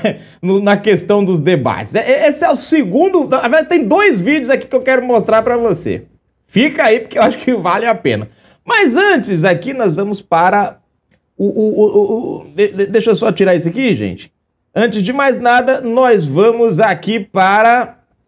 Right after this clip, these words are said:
deixa eu sair aqui. Aqui, pronto. Deixa eu ver aqui.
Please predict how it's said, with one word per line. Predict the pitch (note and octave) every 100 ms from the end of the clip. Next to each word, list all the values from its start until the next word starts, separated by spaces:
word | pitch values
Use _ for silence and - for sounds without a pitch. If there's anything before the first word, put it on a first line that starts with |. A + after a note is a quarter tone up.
| _ _ _ _ -
deixa | C#3 F3
eu |
sair | D3+ - -
aqui. | - - G#3+ C4+ C#4 C#4+ C#4+ C4 - -
Aqui, | A#2+ F3
pronto. | B2 E3+ C3+ - _ _ _ _ _ _ _
Deixa | - C#3+
eu |
ver | C3+ D3
aqui. | C#3+ E3+ A3 A#3+ A#3+ B3+ C4 B3+